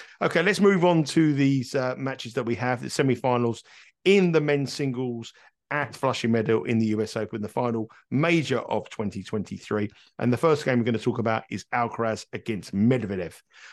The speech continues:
Uh, Alcaraz is minus three sixty, Medvedev is plus two eighty. The spread here is five and a half with BetRivers, minus one twenty Alcaraz,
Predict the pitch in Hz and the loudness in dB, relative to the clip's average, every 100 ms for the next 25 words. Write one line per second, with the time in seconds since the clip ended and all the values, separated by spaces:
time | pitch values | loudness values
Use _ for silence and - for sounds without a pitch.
0 | - - - 143 143 139 127 120 131 120 | -10 -4 0 0 0 0 0 2 2 0
1 | - 107 - 165 - 147 135 123 123 120 | -2 -6 -4 -4 -4 -2 -2 0 0 0
2 | 110 101 - 95 - - 92 - 151 160 | -4 -8 -10 -12 -10 -8 -6 -2 0 0
3 | 139 151 139 117 - 127 127 - 113 101 | 0 0 0 -4 -4 -2 -2 -2 -4 -4
4 | - - 143 156 135 107 95 82 92 90 | -8 -2 0 2 0 0 -2 -4 -8 -10
5 | 76 90 90 - 127 123 - 110 101 165 | -10 -10 -8 -2 0 0 -2 -4 -2 0
6 | 156 127 113 95 - 104 - | 0 0 -2 -2 -6 -8 -10